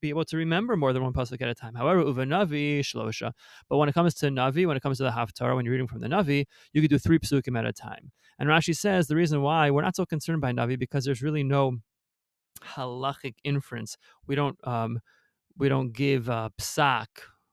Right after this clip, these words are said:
We don't, we don't give halachic rulings based on the Navi. So therefore, we're not so concerned that if there was some little mistake regarding the translation. Therefore, you can do three at a time, and therefore it won't be as much of a tircha for the tzibur. It, it will take short,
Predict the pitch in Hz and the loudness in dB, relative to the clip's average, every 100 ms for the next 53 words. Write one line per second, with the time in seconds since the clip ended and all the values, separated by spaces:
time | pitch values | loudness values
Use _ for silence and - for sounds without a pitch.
0 | _ 143 120 127 120 - - 123 120 120 | _ -10 -6 -6 -6 -10 -10 -6 -4 -6
1 | 113 131 120 104 123 120 131 131 - 127 | -6 -4 -4 -6 -6 -4 -4 -6 -8 -2
2 | 160 139 120 117 135 127 - 117 110 170 | 0 0 -2 -4 -4 -4 -4 -8 -4 0
3 | 196 135 120 127 127 - 165 151 135 - | 0 0 -2 -2 -2 0 2 2 2 -6
4 | _ _ _ _ 135 147 127 - - 175 | _ _ _ _ 0 0 0 -2 4 6
5 | 175 - 139 - 127 123 - 120 117 - | 6 4 -2 0 0 -2 -4 -6 -6 -8
6 | - 135 123 127 123 120 - 127 120 117 | -8 -6 -4 -2 0 -2 -4 -2 -2 -2
7 | 117 117 110 120 113 127 131 - 117 - | -2 -2 -4 -6 -2 0 0 0 -6 -8
8 | - _ 214 180 151 147 143 135 123 - | -18 _ 6 6 6 2 4 2 2 2
9 | 151 143 131 131 123 131 135 117 127 - | 2 0 0 -2 0 0 -2 -2 -4 -4
10 | 123 123 120 117 110 - 175 139 120 110 | -4 -4 -4 -6 -4 -2 -2 0 -2 -4
11 | _ _ 127 120 - 156 151 113 110 113 | _ _ -6 -6 -4 -2 0 -2 -2 -2
12 | - 139 131 - 120 - - 117 | 0 2 2 0 -6 -4 -6 -6